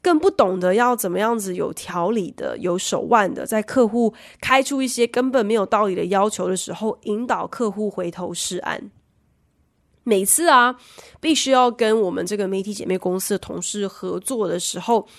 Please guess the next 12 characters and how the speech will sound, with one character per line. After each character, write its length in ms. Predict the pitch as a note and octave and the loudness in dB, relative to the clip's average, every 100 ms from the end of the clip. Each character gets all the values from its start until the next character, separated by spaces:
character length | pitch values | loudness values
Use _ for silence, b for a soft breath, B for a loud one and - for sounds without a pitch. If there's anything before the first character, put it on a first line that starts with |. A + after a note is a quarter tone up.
| B B B | B B B
我 180 | A3 G#3 | 2 6
家 180 | C#4+ D#4+ | 6 6
的 60 | |
澳 180 | - C#4+ | 6 6
洲 160 | B3 B3 | 4 4
老 180 | F3+ | 6
板 220 | F3+ D#3+ - | 6 2 0
呢， 180 | D3 D3+ | -6 -4
总 180 | F3 | -4
是 160 | F3+ B3 | -2 -2
拿 280 | A#3+ E3 F#3 | -2 -2 -4
出 480 | G3 G#3 G3+ G3+ | -2 -2 -2 -2